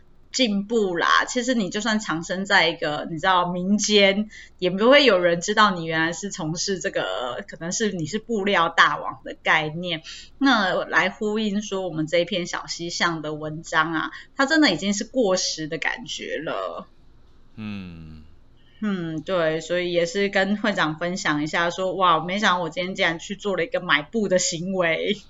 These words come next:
Speaker 2: 还蛮酷的啊，对啊，因为买布这件事情基本上本来这个行为就是一个现在比较少见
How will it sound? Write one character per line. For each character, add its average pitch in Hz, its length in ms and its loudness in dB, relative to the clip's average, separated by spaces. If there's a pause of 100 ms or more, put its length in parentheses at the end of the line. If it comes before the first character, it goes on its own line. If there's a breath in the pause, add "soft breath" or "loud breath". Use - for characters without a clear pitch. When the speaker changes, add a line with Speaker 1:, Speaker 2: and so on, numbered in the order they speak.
(500)
Speaker 2:
还 135 200 -8
蛮 139 200 -6
酷 151 300 -8
的 127 160 -2
啊， 123 360 -6
对 135 120 -10
啊， 110 460 -8 (280)
因 147 180 -12
为 156 60 -10
买 123 300 -2
布 143 340 -8
这 139 180 -4
件 135 140 -6
事 135 180 -8
情 101 240 -8
基 117 160 -10
本 101 220 -12
上 104 320 -10 (440)
本 107 260 0
来 104 280 -4
这 143 160 -10
个 135 80 -6
行 107 360 -4
为 98 160 -6
就 107 160 -10
是 - 160 -8
一 98 160 -10
个 85 440 -12 (600 loud breath)
现 117 260 -8
在 110 160 -6
比 92 120 -14
较 104 80 -8
少 76 340 -10
见 101 220 -10